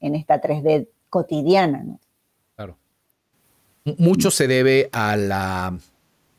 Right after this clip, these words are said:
Speaker 2: em, di-, digamos, a la limitante de la tercera dimensión para nosotros poder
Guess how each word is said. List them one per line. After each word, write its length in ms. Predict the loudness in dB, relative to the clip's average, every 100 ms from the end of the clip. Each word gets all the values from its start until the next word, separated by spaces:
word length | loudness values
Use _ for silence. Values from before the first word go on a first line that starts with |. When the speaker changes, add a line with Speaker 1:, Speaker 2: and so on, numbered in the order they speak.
| _ _ _ _ _ -6
Speaker 2:
em, 260 | -4 -4
di-, 240 | -4 -6 -6
digamos, 440 | -6 -2 -2 -2 -2
a 60 |
la 100 | 0
limitante 960 | 0 0 0 -2 -4 -4 -2 -2 0 2
de 120 | 2
la 180 | 0 -2
tercera 440 | -4 -6 -2 -2 0
dimensión 500 | -2 -4 -6 -6 -4
para 220 | -4 -4
nosotros 500 | -6 -10 -14 _ -12
poder 500 | -8 -4 -4 -4